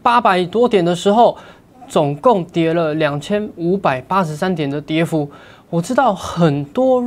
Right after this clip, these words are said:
人啊，很多的股民啊，非常的恐慌，砍的砍，杀的杀，套牢的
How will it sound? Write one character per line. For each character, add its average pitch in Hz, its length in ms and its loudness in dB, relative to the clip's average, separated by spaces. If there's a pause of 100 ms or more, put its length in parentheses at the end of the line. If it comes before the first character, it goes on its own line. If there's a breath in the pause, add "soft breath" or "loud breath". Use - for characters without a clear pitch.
人 147 320 0
啊， 143 240 -18
很 156 240 -4
多 156 160 4
的 160 100 2 (140)
股 147 180 2
民 127 240 -4
啊， 131 200 -6 (840 loud breath)
非 208 300 4
常 170 200 -2
的 160 80 0
恐 143 240 -2
慌， 147 280 -2 (360)
砍 139 240 -2
的 151 140 0
砍， 135 260 -2
杀 170 300 2
的 165 140 0
杀， 151 400 0
套 208 260 2
牢 143 180 2
的 143 380 -4